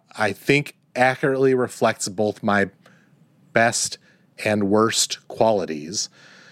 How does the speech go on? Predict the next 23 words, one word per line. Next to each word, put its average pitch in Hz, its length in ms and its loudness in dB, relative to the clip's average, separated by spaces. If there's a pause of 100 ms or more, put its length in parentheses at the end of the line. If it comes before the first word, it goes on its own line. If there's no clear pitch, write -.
(140)
So - 160 0
I 104 80 2
don't 135 360 2
think 151 280 -2 (100)
anyone 143 500 4
is 120 160 0
fooled 131 360 4
into 110 240 -2
thinking 117 320 0
I'm 104 160 2
actually, 107 680 0 (100)
like, 101 260 0
nice 101 380 2
all 98 180 2
the 92 80 0
time 95 340 2
or 87 80 0
not 95 320 0
super 104 300 2
judgy 92 420 0
or 90 120 -4
mean 95 240 -4
sometimes. 82 800 -6